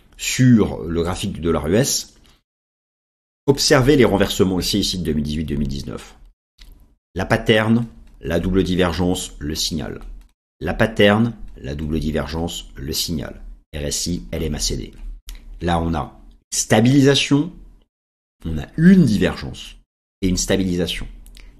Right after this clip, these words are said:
Il manque donc la pattern, une double divergence et surtout le signal.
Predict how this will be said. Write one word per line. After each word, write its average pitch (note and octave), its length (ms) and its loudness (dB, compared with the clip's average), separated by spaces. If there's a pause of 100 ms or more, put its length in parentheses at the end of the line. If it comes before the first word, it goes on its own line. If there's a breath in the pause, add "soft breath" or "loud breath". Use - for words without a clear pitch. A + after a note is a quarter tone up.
Il C#3+ 180 6
manque A#2+ 240 6
donc D#2+ 380 -4 (480)
la F#2+ 120 0
pattern, C3 640 2 (720)
une A#2+ 200 8
double A#2 260 8
divergence E2+ 600 0
et E2+ 40 -8
surtout - 420 -10
le C2+ 120 -8
signal. C2+ 440 -6